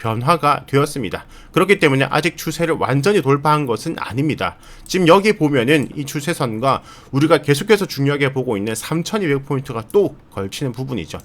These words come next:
결국에는 계속해서 코스피는 삼천이백 포인트를 확실하게 넘어서줘야 단기 하락 추세가 끝냈다고 가능성을 좀 볼 수가 있는 것이고 이것을 돌파하지 못했기 때문에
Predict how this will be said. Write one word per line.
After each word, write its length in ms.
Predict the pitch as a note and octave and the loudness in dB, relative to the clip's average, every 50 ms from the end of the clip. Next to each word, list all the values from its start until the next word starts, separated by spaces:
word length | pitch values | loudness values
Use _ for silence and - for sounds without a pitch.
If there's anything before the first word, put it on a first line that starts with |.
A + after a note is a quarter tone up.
| - - - - - - - | -18 -20 -20 -20 -20 -20 -2
결국에는 720 | - D3 E3+ G3 F#3+ F3+ E3+ C#3+ C3+ D3+ E3 D3 D3+ C#3 - | 2 4 6 6 6 4 4 4 6 6 4 4 0 -4 -8
계속해서 600 | - A#2+ A#2+ - D#3 D3+ - B2+ - - D3+ D3 | -8 -8 -6 -4 -6 -6 -6 -6 -6 -6 -6 -8
코스피는 720 | - - C#3+ C#3 - - - C3+ A2+ A2+ C3+ D#3+ F3+ - - | -6 -8 -8 -8 -8 -10 -8 -8 -4 -2 -2 -2 -2 -4 -8
삼천이백 640 | - - - E3 E3 - G3+ G#3 F3+ D3+ C#3 C3+ C3+ | -8 -6 -4 -4 -2 0 0 0 2 0 0 -2 -2
포인트를 400 | - D3 D3 D3 C#3+ D3 C3+ C3+ C#3 | -2 -2 -2 -2 -4 -4 -6 -4 -2
확실하게 520 | - A3+ - - - G#3+ G#3+ G3 E3+ B2+ | -2 -4 -4 -4 -2 0 0 0 2 0
넘어서줘야 800 | A2+ A#2+ B2 B2 A#2+ - A#2 G2+ C#3+ C3+ A#2+ G2 A2 C3+ E3+ - - - - | 0 0 0 -2 -2 -4 -4 -4 -2 0 0 0 0 -2 -2 -4 -10 -16 -8
단기 360 | - A#2+ B2+ C3 C3+ E3 E3+ | -4 -2 0 0 2 2 0
하락 260 | E3+ C3 C#3 D3 D3 D3 | 0 0 -2 -4 -4 -4
추세가 360 | D#3 D3+ - C#3+ C#3 C3+ C#3 | -8 -8 -4 -2 -2 -2 -2
끝냈다고 880 | E3+ F#3 F#3 F3+ F3+ - - C3 B2 B2 B2 D#3+ E3+ F3+ F3+ G3+ - - - | -2 -2 -2 -2 -4 -4 -4 -4 -2 -2 -2 -2 0 0 -2 -2 -6 -10 -8
가능성을 520 | - - B2 C#3 F3 F3+ - F#3+ E3+ C3+ | -4 0 2 2 2 4 2 2 2 2
좀 120 | - - - | 0 -2 0
볼 180 | - C#3 C#3+ | 2 2 2
수가 200 | C#3 C3+ C#3 G#2 | 2 0 -2 -4
있는 240 | E2 G2+ A2+ A#2+ A#2+ | -4 -4 -6 -6 -4
것이고 680 | A2 G2+ G2 - B2 - - G2 F2 F#2+ A#2 D3 E3 - - | -2 -4 -4 -4 -6 -8 -6 -4 -4 -2 -2 -4 -4 -6 -4
이것을 380 | C#3+ D3 F3 E3 - F3 E3 | 0 2 2 4 4 2 0
돌파하지 500 | - - D3+ D#3+ D#3+ - F3 E3 - C#3+ | 2 2 2 2 2 2 0 0 0 0
못했기 460 | A2 G#2 A#2 - G#3+ A3+ G#3+ G#3 - | -2 -2 0 2 0 0 2 0 -2
때문에 480 | - D#3 A#2+ A2 A#2+ C#3 C#3 A#2 - | 0 -2 0 0 0 -2 -2 -2 -4